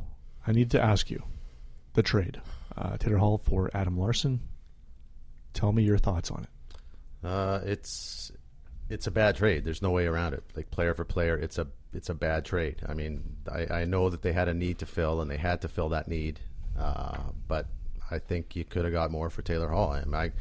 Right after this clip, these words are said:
Speaker 2: I can't imagine that New Jersey was sitting there and saying, you know, "That's it. All we're giving you is Larsson." They couldn't, you know, if, if you can't wiggle something more out of New Jersey, then go somewhere else. 'Cause if all of a sudden all these second-tier defensemen are in the mix, there were a lot more teams that they maybe could have dealt with.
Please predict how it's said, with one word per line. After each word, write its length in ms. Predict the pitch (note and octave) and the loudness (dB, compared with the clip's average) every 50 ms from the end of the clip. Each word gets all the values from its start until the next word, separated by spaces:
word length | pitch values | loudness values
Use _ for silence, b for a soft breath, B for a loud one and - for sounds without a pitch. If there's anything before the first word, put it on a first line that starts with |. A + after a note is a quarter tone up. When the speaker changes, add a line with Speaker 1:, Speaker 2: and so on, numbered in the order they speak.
| B B B B B B B | B B B B B B B
Speaker 2:
I 80 | - - | -6 0
can't 180 | - A#2 B2 | 4 6 6
imagine 400 | B2 A2+ A2 A2+ G#2+ F2+ G2 F#2 | 8 8 8 6 6 4 4 2
that 160 | F2+ F2 E2+ | 2 0 0
New 160 | E2+ F#2 F#2 F2 | 0 -2 0 2
Jersey 300 | F2+ F#2 F#2+ F2+ - E2+ | 4 4 4 4 2 0
was 120 | E2 - | 0 2
sitting 220 | - G2 F2+ F2+ | 2 2 2 2
there 180 | E2+ E2+ E2 D#2+ | 2 2 2 0
and 140 | D#2 D2+ D2+ | 0 -2 -2
saying, 280 | - E2+ D#2 D2+ D2+ | -2 -2 -2 -2 -2
you 40 | D2+ | -2
know, 160 | D#2 D2 C#2 | -2 -2 0
"That's 280 | C#2+ E2 D#2+ D#2+ - - | 0 0 0 0 0 -2
it. 120 | D#2+ D2 D2 - | -2 -2 -4 -2
All 180 | - G#2 F#2 E2+ | 0 2 2 2
we're 120 | D#2+ E2 | 2 0
giving 240 | D#2 E2+ D2 D#2 D#2 | 0 0 0 0 -2
you 80 | D2+ | -2
is 100 | D2+ D2 | -2 -2
Larsson." 440 | D#2 D#2 D2+ D2+ D2 - D2 D2 C#2+ | 0 0 0 0 -2 -2 -4 -4 -2
They 100 | C#2 C#2 | -2 -4
couldn't, 300 | - - - D2+ D#2 D2 - - - | -2 -2 -2 -2 -2 -4 -4 -6 -4
you 120 | - E2+ | -4 -4
know, 140 | D2+ D2 D2+ - - - | -4 -4 -4 -4 -6 -6
if, 140 | - D#2 - - | -6 -8 -8 -10
if 160 | - E2 - - | -10 -8 -8 -8
you 60 | E2+ | -6
can't 260 | - - E2 D#2 D2 | -4 -4 -4 -4 -4
wiggle 220 | E2+ E2+ D#2+ D#2+ | -4 -2 -2 -4
something 440 | D2+ - E2+ D#2 D2 D#2+ D#2+ D#2 C#2+ D#2 | -4 -4 -4 -4 -2 -4 -4 -4 -2 0
more 200 | F2 F2+ F2+ F2 | 2 4 4 4
out 100 | E2+ E2 | 4 4
of 60 | D#2 | 2
New 120 | D#2 E2 D#2 | 0 -2 -2
Jersey, 360 | - - F2+ E2+ D#2 D#2+ E2+ | 0 2 2 2 2 0 -2
then 280 | D#2+ D#2+ D#2 D#2 D#2 b b b b b b b b b b b b b b - | -2 -2 -2 -4 -4 b b b b b b b b b b b b b b -2
go 120 | F2+ E2 | -2 -2
somewhere 300 | D2+ - - D2+ D#2 D#2 | 0 0 0 2 2 2
else. 160 | D#2+ D#2+ D#2 | 2 2 0
'Cause 160 | - - F2+ F2 | -2 -2 -2 -2
if 80 | - - - - - - | -4 -4 -8 -10 -10 -4
all 160 | - A2 A2 | 0 2 2
of 60 | A2+ | 2
a 20 | F#2+ | 2
sudden 240 | - - G2+ F2 F2 | 2 2 2 4 4
all 140 | F#2 F#2+ | 4 4
these 160 | F#2 F2 D#2+ - | 2 0 0 2
second-tier 420 | G#2 G#2 - G2 F2 - G2 F#2 | 2 2 2 2 2 2 2 2
defensemen 400 | - - - E2+ D#2+ - - F2 | 2 2 0 0 0 -2 -2 0
are 140 | E2 E2 E2 | 2 2 2
in 80 | D#2+ | 0
the 60 | D#2 D#2 | 0 -2
mix, 360 | D#2+ E2 D#2+ - - - - | -2 -2 -2 -2 -4 -4 -2
there 120 | - E2+ | -2 0
were 80 | D#2+ D#2+ | 0 0
a 40 | D#2+ | 2
lot 220 | E2+ F2+ F2+ F2+ | 2 2 2 0
more 100 | F2 E2 | 0 -2
teams 380 | D2+ - F#2 E2+ D#2+ D#2+ D#2 - | -2 -4 -4 -4 -4 -4 -6 -8
that 140 | D2+ - | -8 -6
they 280 | - D#2 D2+ D#2 D2 C#2 C#2+ - | -6 -6 -4 -4 -6 -6 -8 -8
maybe 300 | E2 D#2 E2 F#2 F2+ E2+ | -6 -2 -2 -2 -2 -2
could 160 | - - F2+ | -2 -2 -2
have 80 | E2+ D#2 | -2 0
dealt 220 | E2 F2+ E2+ D#2+ | 0 -2 0 0
with. 320 | D#2 E2 E2 - - - | 0 -2 -2 -2 -4 -6